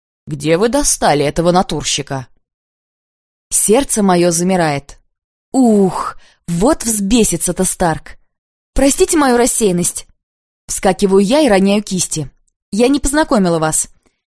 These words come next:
Александр Викентьевич Латчинов, Эдгар Карлович Старк». Они раскланиваются. Эдгар Карлович был так любезен,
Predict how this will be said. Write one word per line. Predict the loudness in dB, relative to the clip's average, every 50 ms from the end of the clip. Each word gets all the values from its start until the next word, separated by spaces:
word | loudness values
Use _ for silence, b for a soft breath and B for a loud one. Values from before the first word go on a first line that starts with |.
| _ _
Александр | 0 0 0 2 0 0 2 2 2 4 2 2
Викентьевич | 2 0 0 0 0 0 0 0 0 0 -2 -2 -2 -2 -2
Латчинов, | 0 0 0 0 0 -2 -2 0 0 0 -2 -4 -6 -10 -14 -16 _ _ _ _ _ _
Эдгар | 0 2 2 0 0 0 0 0 -2 -2 -4 -2
Карлович | 0 0 2 2 2 2 2 0 0
Старк». | -2 -2 -2 -2 -2 -4 -6 -12 -20 _ _ _ _ _ _ _ _ _ _ -2
Они | 0 2 2 2 2
раскланиваются. | 2 2 0 0 0 0 0 0 0 -2 -2 -2 -2 -2 -4 -4 -4 -4 -8 -12 -16 _ _ _ _ _ _ _ _ _ _ _ _ _ _ _ _ _ _ _ _ _ _
Эдгар | 0 0 0 2 0 0 0 0
Карлович | 0 2 2 4 4 4 2 2 2 2
был | 2 2 2 2
так | 0 0 0 0 0 0
любезен, | -2 -2 0 0 0 0 0 0 -2 -2 -4